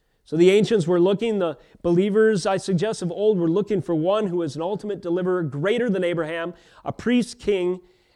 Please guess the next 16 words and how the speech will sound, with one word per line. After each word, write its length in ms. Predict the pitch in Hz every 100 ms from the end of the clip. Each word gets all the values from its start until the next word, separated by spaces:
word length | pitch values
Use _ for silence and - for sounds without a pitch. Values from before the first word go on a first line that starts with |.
| -
and 560 | 185 226 196 185 175 - _ _ -
mysteriously 840 | 147 - 240 262 190 - 151 143
had 200 | 135 156
both 300 | 156 170 139
divine 680 | 139 143 165 180 208 226 214 _ _
and 200 | 147 151
human 440 | 143 170 160 131 123
qualities. 680 | - 147 143 123 104 104 - _ _ _ _ _ _ _ _ _ _ _ _
Who 100 | -
would 160 | 190 175
bring 400 | 185 220 175 131 - _
the 100 | -
consummate 800 | 165 - 202 240 - 247 233 233
year 380 | 190 185 196 160
of 180 | - 147
Jubilee? 540 | 127 165 151 135 110